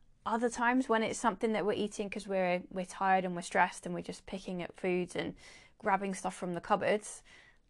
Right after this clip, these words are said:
that choice generally takes us further away from our goals, right? It doesn't support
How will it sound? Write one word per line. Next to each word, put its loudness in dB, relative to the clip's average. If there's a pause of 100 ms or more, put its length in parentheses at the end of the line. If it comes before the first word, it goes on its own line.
(140)
that 2
choice 2 (220)
generally 2
takes -2
us -8
further -2
away -2
from -12
our -8
goals, -6
right? -6
It -6
doesn't 0
support 0